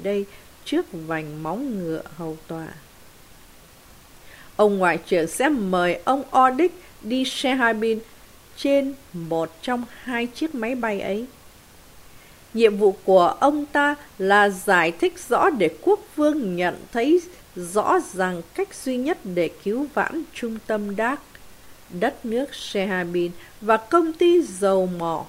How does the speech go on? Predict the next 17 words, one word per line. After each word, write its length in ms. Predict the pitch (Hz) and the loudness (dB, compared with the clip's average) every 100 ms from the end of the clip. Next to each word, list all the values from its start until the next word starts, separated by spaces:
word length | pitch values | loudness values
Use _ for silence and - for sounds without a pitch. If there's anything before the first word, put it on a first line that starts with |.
| - | -10
Hoa 260 | 247 254 262 - | -6 -6 -8 -10
Kỳ 260 | 175 165 165 - - - | -4 -4 -4 -12 -20 -8
tại 240 | 175 165 - | -6 -6 -6
đất 160 | 240 - - | -8 -8 -14
nước 360 | 240 233 269 - | -4 -4 -4 -4
đó 280 | 190 202 277 - - | -2 -2 -4 -10 -14
là 360 | 180 170 170 165 - - | -8 -4 -2 -2 -6 -2
chấp 280 | 381 403 | -2 -2
nhận 260 | 240 190 190 - 180 | -4 -2 -2 -4 -6
những 380 | 175 269 330 262 - - - | -6 -4 -4 -4 -10 -20 -10
yêu 280 | 240 262 254 - | -2 -2 -2 -6
cầu 280 | 175 156 151 - | -4 -4 -4 -8
của 140 | 143 139 | -10 -8
tôi. 260 | 190 190 185 185 - - - - - - - - - - - - | -8 -8 -10 -14 -20 -20 -20 -20 -20 -20 -20 -20 -20 -20 -12 -2
Cách 180 | 415 | -2
giải 300 | 277 233 185 | 2 2 2
quyết 280 | 165 - 359 | 0 0 0